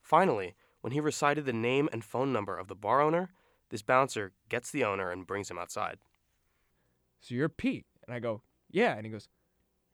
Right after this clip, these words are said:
Speaker 2: just, like, stunned for a second, like he doesn't know what to say. And I'm standing there, I'm like, "Yeah, I'm Pete."
Speaker 1: Pete got in and played his set. But when he was leaving, he saw the venue owner again, and something happened that changed his music career.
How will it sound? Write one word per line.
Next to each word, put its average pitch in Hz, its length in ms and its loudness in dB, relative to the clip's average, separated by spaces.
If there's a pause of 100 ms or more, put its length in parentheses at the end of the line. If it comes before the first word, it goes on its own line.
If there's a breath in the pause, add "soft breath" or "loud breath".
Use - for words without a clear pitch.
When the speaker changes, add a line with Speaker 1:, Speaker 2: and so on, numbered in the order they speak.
(440)
Speaker 2:
just, - 200 0
like, 185 200 8
stunned 202 440 2
for 240 120 4
a 254 40 6
second, 254 200 4
like 190 160 4
he 196 60 -2
doesn't 190 200 2
know 180 100 4
what 175 140 0
to 147 80 -4
say. 165 460 6 (640 soft breath)
And 180 100 2
I'm 170 80 2
standing 233 360 2
there, 175 120 2
I'm 143 80 0
like, 139 160 -4 (140)
"Yeah, 480 160 8
I'm 392 140 4
Pete." 294 340 4 (580)
Speaker 1:
Pete 226 260 -8
got 151 200 4
in 127 280 4 (220)
and 107 120 -4
played 147 260 2
his 110 120 -4
set. - 320 -2 (600)
But 120 80 -6
when 127 120 2
he 131 80 0
was 107 160 -2
leaving, 180 500 0
he 170 140 -8
saw 196 120 0
the 185 100 2
venue 139 300 2
owner 104 240 -2
again, 92 340 -10 (240)
and 123 100 -6
something 180 300 -2
happened 127 420 -2
that 110 140 -6
changed 127 420 -2
his 104 140 -10
music 95 260 -12
career. - 320 -20